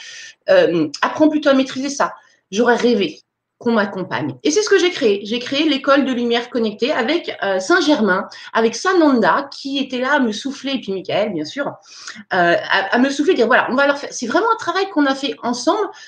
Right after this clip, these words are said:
pour, euh, quelqu'un qui débute sa spiritualité, devenir autonome. Il sait ce qu'il a à faire et comment le faire. Il a développé ses pouvoirs magiques, ses facultés, il s'est transmuté, il sait se balader dans différents espaces-temps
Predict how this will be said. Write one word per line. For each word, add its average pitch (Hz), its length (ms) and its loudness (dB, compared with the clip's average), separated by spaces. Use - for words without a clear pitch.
pour, 311 420 2
euh, 190 240 4
quelqu'un 302 280 0
qui 277 200 -6
débute 240 380 0
sa 233 160 -4
spiritualité, 240 800 0
devenir 247 500 2
autonome. 180 640 0
Il 180 80 -10
sait - 180 -4
ce 294 100 -6
qu'il 302 180 4
a 240 40 6
à 233 80 4
faire 202 240 0
et - 140 -10
comment 202 340 0
le 294 80 2
faire. 330 440 -2
Il 240 500 0
a 208 120 6
développé 285 500 0
ses 269 220 -6
pouvoirs 247 260 0
magiques, 233 340 -2
ses 220 140 -4
facultés, 254 640 -2
il 294 60 -6
s'est 214 180 -4
transmuté, 277 640 -2
il 247 80 -4
sait 220 160 -4
se 185 140 -6
balader 233 500 4
dans 208 200 0
différents 202 440 -2
espaces-temps - 640 -4